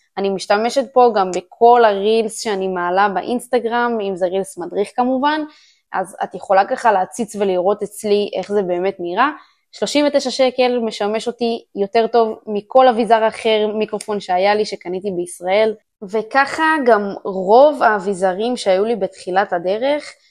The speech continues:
אה, וגם חלק מהאביזרים שיש לי עד עכשיו,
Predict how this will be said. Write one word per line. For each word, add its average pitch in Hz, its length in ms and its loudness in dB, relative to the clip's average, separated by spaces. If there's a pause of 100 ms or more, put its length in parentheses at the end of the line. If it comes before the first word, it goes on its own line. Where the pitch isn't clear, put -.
(260)
אה, 196 220 -2
וגם 240 380 0
חלק 285 420 -2
מהאביזרים 220 880 -4
שיש 202 920 -6
לי 208 100 -4
עד 220 80 -2
עכשיו, 247 360 0